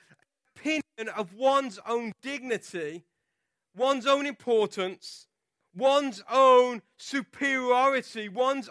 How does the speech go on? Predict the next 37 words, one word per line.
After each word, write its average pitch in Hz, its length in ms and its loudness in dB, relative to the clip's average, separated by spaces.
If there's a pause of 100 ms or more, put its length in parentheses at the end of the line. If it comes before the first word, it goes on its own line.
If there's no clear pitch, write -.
own 240 400 -2
merit. 226 460 -2 (260)
Basically, 254 680 0 (100)
it's 226 140 -8
the 262 100 -8
person 269 640 4 (120)
who 262 120 -4
thinks 277 520 -2 (160)
they 262 220 2
are 247 100 2
the 220 120 -2
best 240 480 -2
thing 226 400 -2
ever 214 260 2
and 208 260 0
they 208 120 2
are 196 80 2
better 214 340 -2
than 196 320 -8
everybody 185 840 -4 (100)
else. 175 480 -4 (200)
But 208 120 -4
it's 202 160 -6
also 220 480 0
the 175 80 -12
person 208 600 -6 (220)
who 214 80 -10
thinks 220 600 -2 (240)
that 196 400 0
they 190 160 -2
are 185 100 0
the 175 100 -4
worst 185 460 -2
thing 147 400 -10
than 147 260 -10
everybody 139 500 -12 (100)
else. 135 500 -14